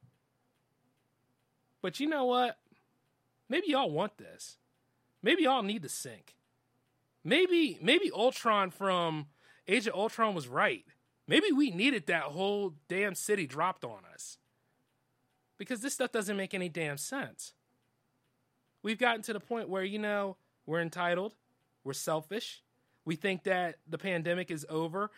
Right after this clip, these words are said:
and we can go do whatever the hell we want. Delta saw an end to that. And then when you speak out against a publication for doing something disingenuous,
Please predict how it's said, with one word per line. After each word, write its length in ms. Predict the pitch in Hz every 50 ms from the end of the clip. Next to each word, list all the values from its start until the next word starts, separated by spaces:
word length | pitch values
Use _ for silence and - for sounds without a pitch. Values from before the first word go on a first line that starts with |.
| - - -
and 100 | 127 139
we 80 | 156
can 120 | 147 156 143
go 180 | 165 165 156
do 120 | 147 160 165
whatever 240 | 170 175 175 170 165
the 120 | 156 156
hell 160 | 165 180 170
we 100 | 165 165
want. 340 | 147 143 165 185 190 - 135
Delta 300 | - 185 247 - - -
saw 260 | - - 185 165 143
an 120 | 143 151 160
end 100 | 147 135
to 60 | 123
that. 320 | 139 196 220 151 139 143 - _ _ _ _ _ _ _ _ _ _ _ _ _ _ _ _ _ _ _ _ _ _ _ _ _ _ _ _ _ _ _ -
And 160 | 170 175 196
then 160 | 220 220 214
when 100 | 208 196
you 120 | 196 226
speak 360 | 220 - - - 240 220 - -
out 360 | 214 214 196 175 160 151 - _ _ _ _ _ _ _ _ _ -
against 300 | 160 156 196 190 - 170
a 20 |
publication 880 | - - 202 185 180 156 - - - - 202 202 180 - - 120 113 147 _ _ _ _ _ _ _ _ _ _ _ _ _ _ _
for 80 | - 160
doing 240 | 156 202 208 196 185
something 560 | - - 190 185 - - 196 190 185 180 156 _ _ _ _ _ _ _ _ _
disingenuous, 1000 | - 190 208 - 320 269 220 277 339 339 269 151 127 120 135 147 - - -